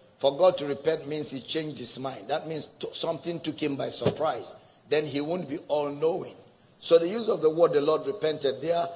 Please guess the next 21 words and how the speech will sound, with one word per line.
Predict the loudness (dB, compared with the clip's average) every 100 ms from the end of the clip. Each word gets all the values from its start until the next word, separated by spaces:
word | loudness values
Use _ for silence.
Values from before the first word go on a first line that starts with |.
| -6
has | -4 -4
to | -2
be | 0
explained. | 0 -4 -2 -2 -2
The | -4 4
Old | 4 6
Testament | 4 4 4 2 0 -6 -2
has | 0 0
to | 0
be | 0
explained. | 0 -4 -6 -6 -10 -20 _ _
Sometimes | 4 4 4 2 2 0
in | 0
the | 2
Old | 2 2 4
Testament, | 0 2 -4 -4 0
when | 0 2
people | 0 2 0
take | 0 -2 2
a | 2
decision, | 2 -2 -2 -2 -2 -4 -8